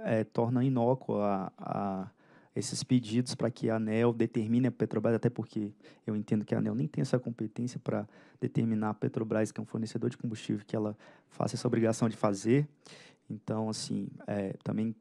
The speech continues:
entendo que tá esvaziado por conta dessa decisão do dia vinte e seis de outubro de dois mil e dezoito. Assim, só com esses dois comentários, a Procuradoria opina pela presunção de legitimidade do ato que vier a ser praticado pela diretoria.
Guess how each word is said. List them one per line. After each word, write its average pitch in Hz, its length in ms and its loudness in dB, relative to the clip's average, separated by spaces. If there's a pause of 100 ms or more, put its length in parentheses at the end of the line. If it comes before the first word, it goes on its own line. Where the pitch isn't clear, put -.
entendo 110 380 -4
que 113 140 -8
tá - 200 0
esvaziado 113 540 2
por - 180 -6
conta 107 300 -4
dessa 107 260 -4
decisão 101 720 -4 (460)
do 117 80 0
dia 104 160 -2
vinte 113 140 -4
e - 40 -10
seis 107 160 -2
de 117 60 -2
outubro 107 240 -4
de 107 80 -6
dois 110 180 0
mil 113 80 0
e 110 40 -2
dezoito. 110 520 -4 (400)
Assim, - 480 2
só 120 220 2
com 117 240 -4
esses - 160 -4
dois 110 160 0
comentários, 135 440 4
a 135 60 0
Procuradoria 120 460 4
opina 120 280 0
pela 113 380 2 (320)
presunção 110 400 -2
de 110 80 -4
legitimidade 113 540 -2
do 104 100 2
ato 104 180 -4
que - 80 -20
vier 101 200 0
a - 40 -10
ser - 260 -10
praticado - 380 -4
pela 104 160 -6
diretoria. 104 460 -6